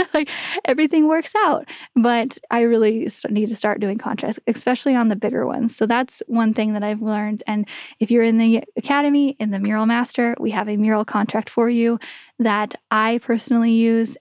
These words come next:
and that works and goes over all the bases. So if you need a mural contract, it's in the academy.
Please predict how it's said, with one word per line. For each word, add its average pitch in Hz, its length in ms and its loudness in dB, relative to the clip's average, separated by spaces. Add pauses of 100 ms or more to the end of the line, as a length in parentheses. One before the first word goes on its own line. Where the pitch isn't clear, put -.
and 190 240 -4
that 208 180 -4
works 214 340 0
and 214 160 -2
goes 208 240 -2
over 214 360 -2
all 208 240 2
the 214 80 0
bases. 220 440 -2
So 226 160 0
if 220 140 -2
you 226 100 2
need 214 160 2
a 214 60 4
mural 208 240 2
contract, 214 640 -2 (340)
it's - 160 -6
in 202 80 -4
the - 120 -4
academy. - 460 -4